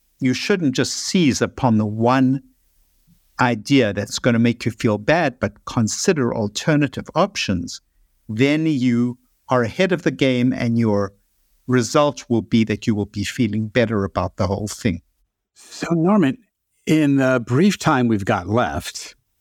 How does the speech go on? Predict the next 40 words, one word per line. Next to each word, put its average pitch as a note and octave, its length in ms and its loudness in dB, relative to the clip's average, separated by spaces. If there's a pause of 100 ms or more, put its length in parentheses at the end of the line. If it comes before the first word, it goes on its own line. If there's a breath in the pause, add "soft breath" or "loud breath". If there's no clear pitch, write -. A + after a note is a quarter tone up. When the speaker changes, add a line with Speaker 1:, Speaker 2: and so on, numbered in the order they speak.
(120)
Speaker 2:
I, B2+ 160 0 (200)
I C3 100 -4
wanna A3 300 2
take D#3+ 240 0
us C3 160 -2
in B2+ 100 2
a G#2+ 80 2
direction A2 800 0 (480)
that C#3 220 -2
your C3+ 160 2
book A3 400 -2
does D#3+ 320 0
not A#2+ 480 -2 (600)
directly A2 520 0
deal A2 320 0
with, D#2+ 240 -8 (440)
but A#2+ 160 2
I A#2 140 0
think - 480 0 (320)
you C3 480 2
can, G2+ 440 -4 (840)
given B2+ 480 0 (160)
your G2 160 0
decades A#2+ 500 0
of G2 100 -2
experience G#2 760 0
with F#2+ 140 -2
all A#2+ 260 -2
of F#2+ 120 -4
this F#2 140 -2
stuff - 260 -2
and, C#3+ 140 0
and C#3 180 0
your E3 100 2
work F#3 260 -2
as E3+ 140 0
a C3+ 80 0
psychiatrist, C#3+ 920 -2
which B2+ 200 -2
is B2 220 -2